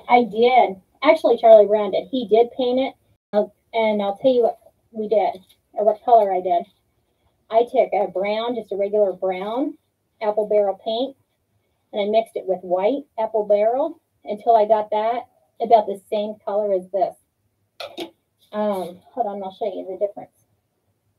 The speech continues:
There you go. Am I showing the difference in it? I know it doesn't look like it, but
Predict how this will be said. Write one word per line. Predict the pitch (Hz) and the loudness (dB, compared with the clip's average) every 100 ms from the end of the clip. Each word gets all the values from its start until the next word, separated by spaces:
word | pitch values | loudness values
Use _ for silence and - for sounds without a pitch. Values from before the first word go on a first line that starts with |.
| _ _ _ _ _ _ _ _ _ _ _ _ _ _ _ _ _ _ _ | _ _ _ _ _ _ _ _ _ _ _ _ _ _ _ _ _ _ _
There | 285 | -16
you | 226 | -14
go. | 220 _ _ _ _ _ _ _ 269 | -16 _ _ _ _ _ _ _ -18
Am | |
I | 208 | -12
showing | 233 220 | -10 -10
the | 202 | -10
difference | 202 226 226 | -14 -16 -16
in | 240 | -12
it? | 254 - _ _ _ _ _ _ _ _ _ _ - - _ _ _ _ _ _ _ _ _ _ _ - | -12 -16 _ _ _ _ _ _ _ _ _ _ -20 -20 _ _ _ _ _ _ _ _ _ _ _ 2
I | |
know | 254 311 | 8 8
it | 359 | 8
doesn't | 269 220 202 | 4 0 -4
look | 233 | -2
like | 285 285 285 | 0 0 0
it, | 330 214 | -2 -2
but | 196 180 | -4 -4